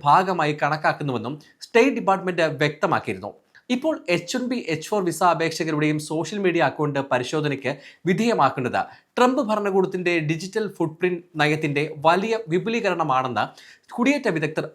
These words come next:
അഭിപ്രായപ്പെടുന്നു. അമേരിക്ക സ്കിൽഡ് പ്രൊഫഷണലുകൾക്ക് നൽകുന്ന വർക്കിംഗ് വിസയാണ് എച്ച് വൺ ബി. എച്ച് വൺ ബി വിസ ഉടമകളുടെ പങ്കാളികൾക്കുള്ളതാണ് എച്ച് ഫോർ വിസ. അമേരിക്കയുടെ ദേശീയ സുരക്ഷയ്ക്കും പൊതുസുരക്ഷയ്ക്കും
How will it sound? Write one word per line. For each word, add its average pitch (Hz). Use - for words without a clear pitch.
അഭിപ്രായപ്പെടുന്നു. 123
അമേരിക്ക 277
സ്കിൽഡ് 196
പ്രൊഫഷണലുകൾക്ക് 185
നൽകുന്ന 135
വർക്കിംഗ് 175
വിസയാണ് 135
എച്ച് -
വൺ 123
ബി. 104
എച്ച് 156
വൺ 190
ബി 208
വിസ 160
ഉടമകളുടെ 160
പങ്കാളികൾക്കുള്ളതാണ് 190
എച്ച് 170
ഫോർ 175
വിസ. 110
അമേരിക്കയുടെ 269
ദേശീയ 190
സുരക്ഷയ്ക്കും 175
പൊതുസുരക്ഷയ്ക്കും 175